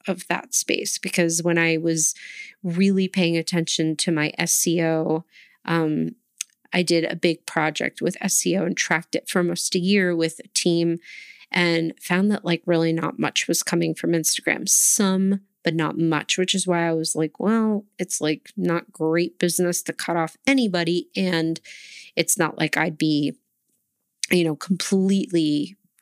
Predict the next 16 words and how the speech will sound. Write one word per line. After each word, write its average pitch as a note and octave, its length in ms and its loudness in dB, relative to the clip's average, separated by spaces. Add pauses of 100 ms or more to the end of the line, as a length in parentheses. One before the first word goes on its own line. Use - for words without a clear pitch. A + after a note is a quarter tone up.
cutting D#3+ 280 2
off D3 240 -2 (100)
a E3+ 80 2
life D#3 480 -2 (140)
limb D#3+ 500 0 (160)
here. - 340 -2 (500)
But - 100 0
I D4 80 4
do E4+ 160 0
just C#4 240 -2
wanna G#3+ 180 2
be - 240 -4
honest G#3+ 500 0
that, F3 200 0 (220)
I A3 40 2
mean, E3+ 420 2